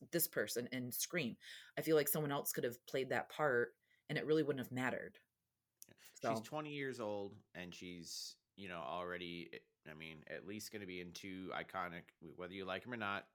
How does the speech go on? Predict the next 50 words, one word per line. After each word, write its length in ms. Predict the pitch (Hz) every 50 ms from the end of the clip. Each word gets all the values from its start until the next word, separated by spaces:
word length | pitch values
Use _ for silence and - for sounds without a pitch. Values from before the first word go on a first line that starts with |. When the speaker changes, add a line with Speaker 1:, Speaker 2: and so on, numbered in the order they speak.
| _
Speaker 2:
they're 100 | - 82
part 140 | - 98 104
Speaker 1:
Yep. 60 | 139
Speaker 2:
of 40 | -
the 60 | 180
Scream 300 | - - - 101 98 90 -
franchise. 520 | 92 90 87 85 90 92 90 87 87 85 -
It's 120 | - -
part 200 | - - 92 85
of 60 | 82
an 60 | 127 -
Speaker 1:
Yep. 60 | 92
Speaker 2:
iconic 280 | - 87 85 80 85 - _
franchise. 500 | - 80 82 82 - 101 90 87 85 82
She's 200 | - - 82 - -
at 100 | 87 73
least 220 | 87 120 143 135 -
gonna 100 | 156 147
be 120 | 147 151
in 60 | 139
two 220 | - - 185 165 127
of 100 | 101 95
'em. 180 | 104 107 110 - _ _ _
Who 80 | - 92
knows 200 | 90 98 107 135
if 80 | 147 -
Speaker 1:
Yep. 0 |
Speaker 2:
she 100 | - 117
makes 200 | 117 113 110 - -
it 60 | 110
out? 220 | 98 92 101 - - - - - - - - - - - _ _ _ -
Uh, 360 | 87 101 101 98 92 95 92 - -
she's 180 | - - 107 95 110 104
gonna 180 | 90 117 117 117
be 240 | 123 123 123 117
in, 440 | 104 110 110 107 110 110 107 101 92 - _ _ _ _ _ _ -
I 40 | 80
mean, 100 | 87 85
she's 180 | 85 101 87 107
in 160 | 107 107 110
the 80 | 104 92
biggest 340 | 87 107 107 113 113 - 113
Netflix 300 | 113 - - 113 110 -
show 220 | - 123 113 110
of 80 | 110 110
all 140 | 113 117 110
time. 500 | - - 117 104 95 92 92 90 92 87 _ - _ _ _ _ -
But 100 | 92 147
Speaker 1:
Yeah. 120 | 139 -
Speaker 2:
like, 280 | - 90 85 80 - -